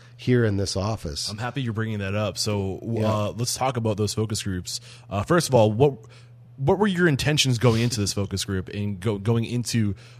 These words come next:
Speaker 2: opening this restaurant? Uh, I mean, what did you, what did you do intentionally at this time?
Speaker 1: <laughs> Well, having built,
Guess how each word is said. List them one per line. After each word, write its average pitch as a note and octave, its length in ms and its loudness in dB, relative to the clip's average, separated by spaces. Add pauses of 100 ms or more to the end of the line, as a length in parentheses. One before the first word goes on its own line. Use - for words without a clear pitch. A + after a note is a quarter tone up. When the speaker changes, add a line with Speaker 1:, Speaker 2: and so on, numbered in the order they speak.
(160)
Speaker 2:
opening C3 420 4
this G#2 200 0
restaurant? G2+ 580 0
Uh, F#2 320 -2
I - 40 -20 (340)
mean, G#2+ 180 0
what B2+ 160 2
did D#3+ 120 0
you, C#3+ 200 2 (160)
what D3 160 0
did F3+ 140 0
you E3 80 4
do C3+ 180 6
intentionally G#2+ 520 -2
at E2 100 -6
this - 140 -10
time? - 260 -4 (200)
Speaker 1:
<laughs> - 200 -20
Well, A2 320 2 (500)
having A#2+ 360 0
built, C3 360 0